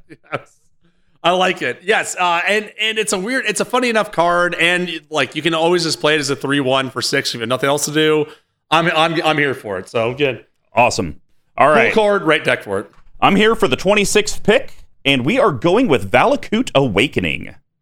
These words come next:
Speaker 1: Ugh.
Speaker 2: So, two colorless red, instant. Put any number of cards from your hand on the bottom of your library, then draw that many plus one. And it is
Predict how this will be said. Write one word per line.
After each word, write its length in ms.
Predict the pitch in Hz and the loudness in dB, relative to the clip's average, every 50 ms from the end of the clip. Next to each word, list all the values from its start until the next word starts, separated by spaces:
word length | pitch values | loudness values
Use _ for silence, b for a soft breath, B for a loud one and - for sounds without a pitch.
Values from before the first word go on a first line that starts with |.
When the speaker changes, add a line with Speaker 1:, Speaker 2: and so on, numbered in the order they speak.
| _ _ _ _ _ _ _ _ _ _ _ _ _ - | _ _ _ _ _ _ _ _ _ _ _ _ _ 0
Speaker 1:
Ugh. 680 | 165 165 165 139 117 110 - - 113 113 - - - _ | 2 2 2 2 0 -2 -4 -4 -4 -4 -6 -6 -10 _
Speaker 2:
So, 560 | - - - 139 131 127 123 117 117 113 110 110 | -8 -2 2 2 4 4 4 4 4 2 0 -2
two 240 | - - 190 208 | -2 -2 -2 -2
colorless 520 | - - 214 190 196 196 196 190 190 185 - | 0 2 2 4 4 4 4 2 2 0 2
red, 460 | 139 147 143 120 113 113 123 139 - - | 2 4 4 4 4 4 2 0 0 0
instant. 480 | 131 123 - - - 120 117 - - | 0 0 -2 -2 0 0 0 0 0
Put 180 | - 139 131 - - | 0 0 0 2 2
any 180 | 185 233 285 262 | 2 2 4 2
number 240 | 269 254 233 226 196 | 2 4 4 2 2
of 120 | 160 - | 0 0
cards 300 | - 196 175 190 185 - | 2 2 2 2 2 0
from 140 | - 131 123 | -2 0 0
your 140 | 135 196 233 | 2 2 2
hand 280 | 185 185 170 175 160 | 2 2 2 2 2
on 80 | 135 113 | 2 2
the 60 | 101 | 2
bottom 260 | 90 120 123 127 120 | 2 2 2 2 2
of 100 | 104 90 | 0 0
your 100 | 92 98 | 0 2
library, 420 | 120 156 214 220 202 196 208 220 180 | 2 2 2 4 2 2 2 2 2
then 160 | 143 104 92 | 0 0 0
draw 240 | - 123 156 208 233 | 2 2 2 4 4
that 160 | 240 - 190 | 2 0 0
many 180 | - 175 170 | -2 -4 -6
plus 340 | 160 - - 107 98 - - - | -4 -4 -2 -2 -2 -4 -2 0
one. 280 | 156 165 175 175 170 B B B B B B - | 2 2 2 0 -2 B B B B B B 0
And 160 | - 147 147 143 | 2 2 4 2
it 180 | 147 143 - | 0 0 2
is 280 | 165 185 185 185 160 | 2 4 4 2 2